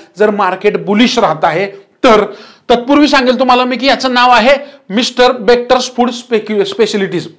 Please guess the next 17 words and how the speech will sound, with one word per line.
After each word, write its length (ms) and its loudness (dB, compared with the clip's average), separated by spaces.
Okay, 200 0
बेक्टर 480 2
फूड 260 4
या 160 2
नावाने 340 2
हा 100 -2
stock 260 -2
प्रचलित 480 -2
आहे. 180 -4
बेक्टर 300 0
फूडमध्ये 420 2
आपल्याला 280 0
असं 180 0
दिसतंय 360 0
की 380 -8
पाचशे 500 0
बावन्न 680 2